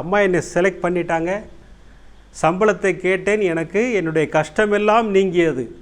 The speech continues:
அப்படின்ற வார்த்தை தான் எனக்கு சொல்றதுக்கு வந்ததுன்னா, ஏன்னா அவ்வளோ கஷ்டப்பட்டு என் மகனை வளர்த்தேன். இன்னைக்கு சாய்நாதர் ஒரு மிகப்பெரிய ஆசீர்வாதத்தை எங்களுக்கு கொடுத்திருக்கிறாருன்னு சொன்னாங்க சகோதரி. உண்மை சத்தியம். நம்ம பாபா கிட்ட மன்றாடி கேட்கும்போது, பாபாவின்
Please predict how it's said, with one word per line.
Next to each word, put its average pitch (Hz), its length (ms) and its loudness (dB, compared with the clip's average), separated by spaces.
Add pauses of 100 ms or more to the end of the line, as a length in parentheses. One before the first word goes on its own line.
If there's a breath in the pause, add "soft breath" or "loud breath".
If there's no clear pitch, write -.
(100)
அப்படின்ற 156 380 -2 (100)
வார்த்தை 160 280 -2
தான் 170 160 0
எனக்கு 143 200 -6
சொல்றதுக்கு 143 440 -6
வந்ததுன்னா, 147 500 -6
ஏன்னா 151 180 -2
அவ்வளோ 123 320 -4
கஷ்டப்பட்டு 160 520 -6
என் 147 140 -4
மகனை 147 300 -6
வளர்த்தேன். 143 440 -8 (760 soft breath)
இன்னைக்கு 139 340 -2
சாய்நாதர் 165 560 0
ஒரு 131 100 -6 (100)
மிகப்பெரிய 202 540 4
ஆசீர்வாதத்தை 156 640 -2
எங்களுக்கு 131 280 -12
கொடுத்திருக்கிறாருன்னு 127 800 -12
சொன்னாங்க 123 300 -14 (100)
சகோதரி. 131 340 -10 (140)
உண்மை 185 300 -4 (160)
சத்தியம். 165 500 -10 (1400 loud breath)
நம்ம 160 160 0 (160)
பாபா 208 260 4
கிட்ட 190 300 -4
மன்றாடி 196 500 0 (100)
கேட்கும்போது, 170 600 -2 (640 soft breath)
பாபாவின் 185 440 4